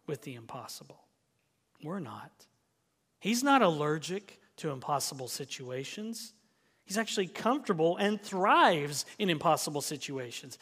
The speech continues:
He specializes in them. He does his best work in impossible situations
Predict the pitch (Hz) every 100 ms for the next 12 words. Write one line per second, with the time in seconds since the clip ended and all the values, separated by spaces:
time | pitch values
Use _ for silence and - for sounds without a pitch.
0 | - - 175 156 - _ _ _ - -
1 | - 220 - 180 143 127 120 117 113 110
2 | - _ - 143 120 113 107 107 _ _
3 | _ _ _ _ _ _ _ _ - _
4 | - 170 143 143 127 143 151 - 160 180
5 | 165 - _ _ _ _ _ _ _ -
6 | 139 131 - 147 - 147 139 151 - 147
7 | 135 131 - 160 123 - -